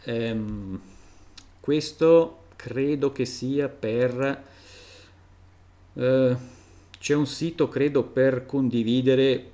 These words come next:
non lo so se immagine o no, io non l'ho mai sentito, quindi non so dirvi, magari qualcuno lo usa, prezzi punto com, non saprei, non sono andato a vedere di cosa si tratta questo prezzi punto com, potremmo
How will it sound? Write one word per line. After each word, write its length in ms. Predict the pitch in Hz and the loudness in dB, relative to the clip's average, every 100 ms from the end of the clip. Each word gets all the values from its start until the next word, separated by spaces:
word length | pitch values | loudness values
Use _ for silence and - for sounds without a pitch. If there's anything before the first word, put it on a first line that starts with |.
| - - - | -20 -20 -8
non 220 | 120 131 | -2 0
lo 80 | 117 | 2
so 160 | 127 | 0
se 140 | 127 117 | 0 0
immagine 400 | 113 120 131 127 | 0 -2 0 0
o 60 | |
no, 160 | 113 127 | 0 0
io 100 | 131 | 0
non 140 | 117 | 0
l'ho 100 | 113 | -2
mai 160 | 110 120 | -2 -2
sentito, 540 | - 127 120 117 123 | -2 -4 -2 -6 -4
quindi 280 | - 113 110 | -4 -2 -2
non 140 | 107 113 | -4 -6
so 220 | - 120 | 0 0
dirvi, 380 | 107 113 107 107 | 0 0 0 -2
magari 280 | 104 117 | -2 -2
qualcuno 460 | 110 107 - 120 110 | -2 -4 -4 -2 0
lo 160 | 117 110 | 2 2
usa, 500 | 104 101 110 123 - - - | 0 -2 -2 -2 -8 -16 -4
prezzi 720 | 104 113 110 - 117 117 - - | -2 -2 -2 -2 -2 -2 -8 -10
punto 400 | 117 113 110 110 | -6 -4 -4 -6
com, 440 | - 98 101 113 - | -4 -4 -4 -6 -6
non 140 | 120 | -6
saprei, 420 | 131 127 - 90 95 | -4 -4 -6 -8 -8
non 120 | 101 | -8
sono 260 | - 139 | -6 -2
andato 340 | 127 120 127 127 | 0 0 0 2
a 20 | |
vedere 280 | 110 117 120 | 2 2 0
di 120 | 104 | -2
cosa 240 | - 117 | -4 -4
si 160 | 107 127 | -4 -6
tratta 360 | 113 107 - 131 | -6 -6 -6 -6
questo 300 | 127 - 107 | -6 -6 -8
prezzi 460 | - 107 104 - | -2 -4 -4 -10
punto 380 | - 104 95 151 | -10 -10 -4 -6
com, 260 | - 90 104 | -4 -8 -6
potremmo 520 | - - 95 95 | -10 -12 -10 -10